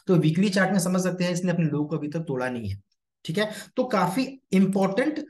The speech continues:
ये चार्ट है, काफी bullish चार्ट यहाँ पर अभी दिख रहा है। और इससे पहले भी जब गिरावट हुई थी, देखिए फ़ोर हंड्रेड के range से यहाँ पर गिरावट start हुआ था, तो जब, जब फ़ोर हंड्रेड को ये तोड़ता है तो काफी अच्छा गिरावट होता है, इसलिए मतलब थ्री नाइंटी फ़ाइव, फ़ोर हंड्रेड का range, three ninety five से फ़ोर हंड्रेड इसके लिए important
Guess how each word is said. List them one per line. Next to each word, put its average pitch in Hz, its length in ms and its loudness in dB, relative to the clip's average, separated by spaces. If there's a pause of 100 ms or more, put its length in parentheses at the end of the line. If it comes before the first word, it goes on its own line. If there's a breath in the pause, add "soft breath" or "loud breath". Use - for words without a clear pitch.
(500)
ये 160 100 4
चार्ट 170 300 2
है, 214 80 -2
काफी 151 340 -4
bullish 170 380 0
चार्ट 185 220 -2
यहाँ 147 140 -4
पर 156 140 -6
अभी 147 120 -6
दिख 151 180 -4
रहा 170 100 4
है। 175 160 -2 (140)
और 156 80 4
इससे 160 160 4
पहले 175 300 2
भी 247 80 -2
जब 214 140 -2
गिरावट 170 280 2
हुई 170 80 -2
थी, 170 100 -4
देखिए 165 240 -4
फ़ोर 165 180 -4
हंड्रेड 165 180 -2
के 165 60 -4
range 147 160 -8
से 151 80 -8
यहाँ 143 120 -6
पर 143 120 -8
गिरावट 120 300 -6
start 107 220 -6
हुआ 104 120 -4
था, 98 140 -6 (220 loud breath)
तो 160 60 -2
जब, 165 160 2
जब 220 140 0
फ़ोर 202 160 4
हंड्रेड 196 180 2
को 196 380 2
ये 165 180 4 (140)
तोड़ता 175 300 2
है 208 180 0
तो - 80 -8
काफी 135 260 -6
अच्छा 165 160 -2
गिरावट 147 300 0
होता 160 160 -2
है, - 180 -6 (120)
इसलिए 196 220 0
मतलब 196 260 0
थ्री 190 160 -2
नाइंटी 170 300 0
फ़ाइव, 180 220 -2
फ़ोर 165 220 -2
हंड्रेड 165 160 0
का 156 60 -2
range, 165 240 0 (240)
three 170 100 -2
ninety 175 240 0
five 190 120 -4
से 180 80 -8
फ़ोर 160 160 -2
हंड्रेड 190 180 -2
इसके - 180 -6
लिए 156 80 -2
important 131 400 -8